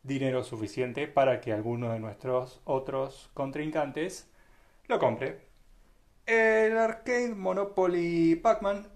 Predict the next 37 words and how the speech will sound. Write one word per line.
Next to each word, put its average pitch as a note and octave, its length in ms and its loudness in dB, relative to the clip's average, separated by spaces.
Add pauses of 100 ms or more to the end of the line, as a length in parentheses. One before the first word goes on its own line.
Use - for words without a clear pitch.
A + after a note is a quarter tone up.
(180)
está D#3 1300 4
marcado G3+ 500 4
como D#3 220 4
para D3 160 8
mayores D3 320 4
de C#3+ 60 0
ocho D3+ 200 2
años, F#3 300 2
por D#3 180 -4
lo C#3 160 -4
tanto D3 920 2
ustedes D#3+ 340 4
considerarán C#3+ 800 0
que B2+ 480 -2
efectivamente D3+ 1080 0
es C#3+ 100 -8
un C#3 80 -8
juego C#3+ 240 -4
un C#3 80 -8
poco C#3+ 320 -4
más G3 260 -2
simplificado, E3 720 -2
no D3 120 -4
hay D3+ 100 -2
que D3 80 -8
andar C3+ 240 -2
manejando C#3 560 -2
el B2+ 100 -6
dinero, C#3+ 360 -4
nadie C3+ 240 -2
tiene C3+ 200 -8
que C3+ 60 -14
hacer C3+ 220 -12
de C#3 80 -6
banco E3 520 0
porque D#3+ 420 0
tenemos D3 600 -4